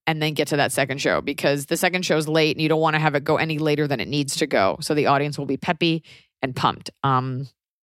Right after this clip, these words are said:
so unfortunately, but I'll tell you what, I will be playing Columbus, which you should totally buy a ticket to. Uh, and I'll be doing meet and greets there. But yes, on a taping, it's just too much energy because a meet and greet is like a show of its own.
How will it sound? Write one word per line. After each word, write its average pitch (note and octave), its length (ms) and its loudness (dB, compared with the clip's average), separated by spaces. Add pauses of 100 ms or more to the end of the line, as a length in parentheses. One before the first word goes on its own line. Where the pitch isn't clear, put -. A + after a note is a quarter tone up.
(160)
so F3 280 2
unfortunately, F3 680 0
but F#4+ 240 4
I'll G3+ 60 6
tell F3 160 0
you E3+ 80 0
what, C4 240 2
I E3 80 2
will D#3+ 180 2
be E3+ 120 2
playing F#3+ 280 -2
Columbus, F#3 640 2 (680)
which D3 140 -6
you D3 60 0
should D3+ 180 -6
totally D#3 280 0
buy D3 120 0
a D3 40 -2
ticket - 280 -4
to. C3+ 200 -6 (420)
Uh, D3 280 2
and D3 100 2
I'll C#3+ 80 2
be D#3 100 -2
doing F#3 180 0
meet G#3+ 100 -2
and A3+ 100 -4
greets B3 200 0
there. A3+ 300 2 (140)
But D#3 100 -2
yes, A2+ 220 0
on D3 100 0
a D#3 60 0
taping, E3+ 480 0
it's C3+ 160 -2
just - 260 -2
too E3+ 200 -2
much D3 260 0
energy B2+ 460 0 (120)
because C#3 480 -2
a D#3 60 0
meet D3+ 140 -2
and D3 80 -6
greet C3+ 160 2
is B2+ 100 0
like B2 180 -2
a D3 60 -2
show C#3 200 2
of A#2+ 100 0
its B2 100 -2
own. F2 240 -2